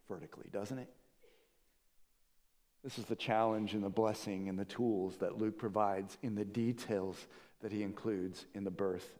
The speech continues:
narrative. Number three, God's peace is uncommon. It's uncommon. I've already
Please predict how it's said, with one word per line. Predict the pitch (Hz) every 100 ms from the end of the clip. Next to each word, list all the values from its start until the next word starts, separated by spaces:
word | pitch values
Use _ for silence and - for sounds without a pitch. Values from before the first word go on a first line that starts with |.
| -
narrative. | 85 82 82 87 - _ _ _ _ _ _ _ _ _ _
Number | 131 120
three, | - 104 78 - - _ - - - _ -
God's | 131 127 127
peace | - 143 120 117 - -
is | 113 113 107 - 117
uncommon. | 113 104 117 104 98 101 101 - - - - _ _ _ _ _ _ -
It's | -
uncommon. | 120 117 123 113 104 104 - - - - _ _ _ _ _ _ - _ - 127
I've | 127
already | 123 120